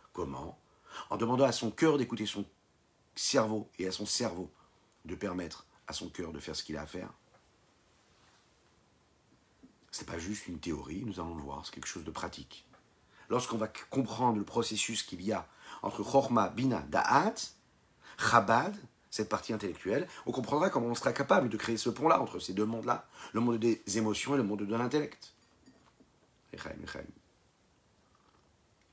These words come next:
Regardons dans les mots, si vous voulez bien, hein, ce que cela veut dire. Qui ? Asechel Shebenefesh Hamaskelet. L'intellect.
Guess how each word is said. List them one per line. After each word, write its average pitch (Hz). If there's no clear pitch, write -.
Regardons 123
dans 120
les 110
mots, 113
si 101
vous 95
voulez 92
bien, 107
hein, 101
ce -
que 90
cela 82
veut 69
dire. 57
Qui ? 175
Asechel 156
Shebenefesh 127
Hamaskelet. 110
L'intellect. -